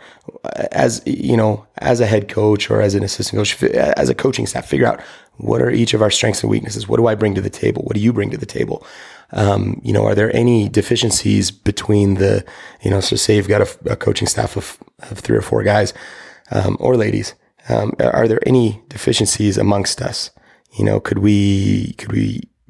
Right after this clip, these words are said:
patch that hole somehow, some way. Um, and if you, if you really focus the energy on the quality of coaching that is being put forth, then over time,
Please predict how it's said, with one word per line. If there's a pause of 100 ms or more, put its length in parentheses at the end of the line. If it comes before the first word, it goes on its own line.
(280)
patch
that
hole
somehow,
some
way. (720)
Um, (340)
and
if
you,
if
you
really
focus
the (140)
energy (1000)
on
the
quality
of
coaching
that
is
being
put
forth, (960)
then (100)
over
time,